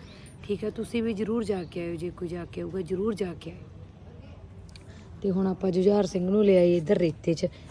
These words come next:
ਵੀ ਇਹ ਰੇਤੇ 'ਚ ਖੇਡੂਗਾ, ਠੀਕ ਹੈ, ਕਿਉਂਕਿ ਬੱਚਿਆਂ ਨੂੰ ਰੇਤੇ 'ਚ ਵੀ ਖਿਡਾਉਣਾ ਚਾਹੀਦਾ।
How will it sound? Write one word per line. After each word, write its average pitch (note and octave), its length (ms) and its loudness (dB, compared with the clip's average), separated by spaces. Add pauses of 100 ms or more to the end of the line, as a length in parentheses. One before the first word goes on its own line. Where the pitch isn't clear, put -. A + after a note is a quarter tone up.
(160)
ਵੀ F#3+ 60 4
ਇਹ F#3 140 6
ਰੇਤੇ F3+ 300 2
'ਚ F3 100 -2
ਖੇਡੂਗਾ, E3+ 560 4 (560)
ਠੀਕ F#3 220 4
ਹੈ, G#3+ 100 8
ਕਿਉਂਕਿ G#3 280 8
ਬੱਚਿਆਂ A3+ 680 6
ਨੂੰ A#3 200 6
ਰੇਤੇ A3+ 360 8
'ਚ G3 120 2
ਵੀ B3 160 6
ਖਿਡਾਉਣਾ A#3 500 8
ਚਾਹੀਦਾ। D#3 400 0